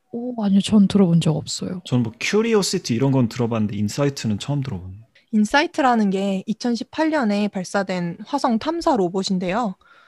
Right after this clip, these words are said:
Speaker 3: 이게 목표 자체가 화성의 내부 구조 탐사를 목적으로 하고 있어요.
Speaker 2: 음.
Speaker 3: 사실 이 화성에는 아마도 육십구 년에 달에서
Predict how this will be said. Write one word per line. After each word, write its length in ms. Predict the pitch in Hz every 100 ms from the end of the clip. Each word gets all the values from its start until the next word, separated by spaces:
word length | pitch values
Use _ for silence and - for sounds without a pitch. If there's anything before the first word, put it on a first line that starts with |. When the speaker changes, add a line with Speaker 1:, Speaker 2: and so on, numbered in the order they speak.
| _ _ _
Speaker 3:
이게 220 | 294 214 190
목표 360 | 190 - -
자체가 760 | - - 208 - - 262 233 233
화성의 380 | 214 269 277 214
내부 380 | 175 185 196 233
구조 240 | 220 202
탐사를 1040 | 202 233 220 214 233 208 208 202 202 247 320
목적으로 480 | - 180 - 196 190
하고 260 | 208 254 196
있어요. 560 | 175 - 175 190 185 - -
Speaker 2:
음. 580 | 107 110 131 135 107 92 _ - 226
Speaker 3:
사실 440 | - 330 339 311
이 140 | 220 226
화성에는 1000 | 269 339 339 302 233 202 202 202 185 170 - -
아마도 440 | 190 196 208 196
육십구 440 | 180 185 254 - 202
년에 300 | 202 190 185
달에서 800 | - 190 196 196 185 180 175